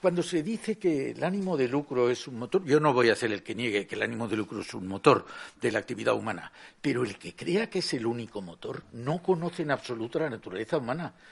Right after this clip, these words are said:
Aquí estamos todos, incluyéndoles a ustedes, y no nos mueve el espíritu de lucro. Estamos todos dispuestos a luchar por el colectivo, por la patria, por lo que somos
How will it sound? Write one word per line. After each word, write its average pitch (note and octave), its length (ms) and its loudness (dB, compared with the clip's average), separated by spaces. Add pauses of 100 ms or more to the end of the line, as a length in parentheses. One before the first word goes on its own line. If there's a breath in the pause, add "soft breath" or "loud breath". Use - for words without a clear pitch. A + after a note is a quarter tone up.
(440 loud breath)
Aquí - 340 -4
estamos F3+ 540 0
todos, E3 380 8
incluyéndoles E3+ 640 -4
a - 20 -2
ustedes, D#3+ 380 -2
y C3+ 60 -6
no D3+ 140 0
nos G3+ 240 -2
mueve E3 360 0
el - 80 -10
espíritu C#3 500 -8
de F#2+ 80 -8
lucro. B2 340 -10 (760 loud breath)
Estamos F#3 480 0
todos D#3+ 320 0
dispuestos D3 500 -8
a D#3 60 2
luchar C#3+ 400 2 (460 soft breath)
por D#3 280 4
el A#2+ 200 0
colectivo, D#3+ 600 0
por A#2+ 200 0
la G#2+ 140 6
patria, F#3 380 8
por D3+ 160 2
lo B2 140 0
que D3+ 100 -16
somos F3 380 -4